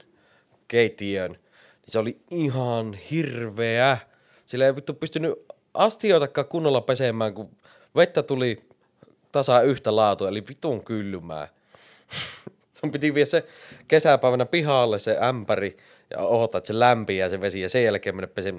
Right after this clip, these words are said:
No ei nyt ehkä ihan noin, mutta sit siellä oli kaasu-, kaasuhella, mikä oli aivan perseestä, koska sinne to-, siinä oli neljä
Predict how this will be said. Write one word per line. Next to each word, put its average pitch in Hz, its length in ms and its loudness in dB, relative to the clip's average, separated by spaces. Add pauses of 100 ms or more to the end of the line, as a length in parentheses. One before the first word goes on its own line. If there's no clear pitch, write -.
No 80 40 -10
ei 78 160 -10
nyt - 160 -20
ehkä - 180 -12
ihan 82 300 -12
noin, 80 140 -12
mutta - 240 -16 (580)
sit 151 180 -8
siellä 156 200 6
oli 131 140 2
kaasu-, 151 540 6 (440)
kaasuhella, 151 800 4 (420)
mikä 123 180 2
oli 110 120 2
aivan 147 200 8
perseestä, 135 540 2
koska 120 220 -8
sinne 127 160 -4
to-, 135 180 0
siinä 139 200 -6
oli 123 80 -4
neljä 131 380 2